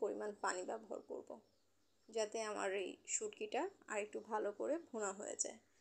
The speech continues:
আমি কিন্তু আর কোনো পানি এটাতে ইউজ করব না। প্রথমে মশলা ভোনার সময় সামান্য পরিমাণ পানি দিয়েছিলাম, তখন দেখতেই পাচ্ছিলেন।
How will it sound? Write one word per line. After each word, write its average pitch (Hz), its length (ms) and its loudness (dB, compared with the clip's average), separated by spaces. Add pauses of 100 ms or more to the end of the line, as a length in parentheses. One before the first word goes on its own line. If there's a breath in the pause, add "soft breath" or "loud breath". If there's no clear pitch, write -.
(200 soft breath)
আমি 214 140 0
কিন্তু 214 200 4
আর 202 240 8
কোনো 240 200 2 (120)
পানি 233 200 2
এটাতে 233 260 -2
ইউজ 233 280 2
করব 247 280 0
না। 277 140 -4 (220)
প্রথমে 214 300 0
মশলা 214 340 0
ভোনার 220 380 -2
সময় 269 260 -4
সামান্য 254 280 2
পরিমাণ 247 340 4
পানি 233 220 2
দিয়েছিলাম, 240 500 2
তখন 233 240 -2
দেখতেই 214 320 4
পাচ্ছিলেন। 262 460 0